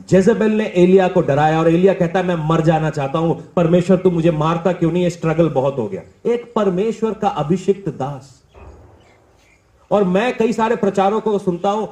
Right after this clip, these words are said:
"हमारे पास power आ गया है, हम कुछ भी कर सकते हैं, गिली गिली छू।"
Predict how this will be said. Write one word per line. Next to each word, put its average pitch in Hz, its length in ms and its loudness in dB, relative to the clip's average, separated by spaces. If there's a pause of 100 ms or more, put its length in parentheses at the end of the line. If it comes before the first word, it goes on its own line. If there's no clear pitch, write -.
(160)
"हमारे 190 280 0
पास 208 380 -6
power 196 300 2
आ 185 100 2
गया 202 240 0
है, 202 140 0
हम 190 180 0
कुछ 190 180 0
भी 190 140 0
कर 190 140 0
सकते 170 360 -2
हैं, 139 320 -4 (840)
गिली 202 200 4
गिली 196 200 4
छू।" - 360 2